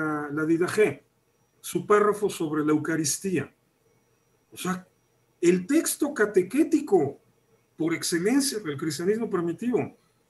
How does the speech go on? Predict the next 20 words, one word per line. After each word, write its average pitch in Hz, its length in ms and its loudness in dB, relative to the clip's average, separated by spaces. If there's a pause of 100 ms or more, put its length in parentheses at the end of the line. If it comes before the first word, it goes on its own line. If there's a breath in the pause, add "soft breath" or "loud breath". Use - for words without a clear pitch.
(140)
te 196 100 6
habla 220 160 0
de 233 120 -4
la 202 60 2
Eucaristía 185 760 0
y 170 80 -2
no 214 220 2
conoce 214 600 2
la 165 120 0
Santa 175 320 -6
Cena, 147 400 -4 (880)
no 208 160 0
conoce 240 460 -2
la 190 100 2
Última 185 320 0
Cena. 202 400 -2 (520)
En 156 140 0
vez 202 200 8
de 220 80 -2
decir, 185 420 0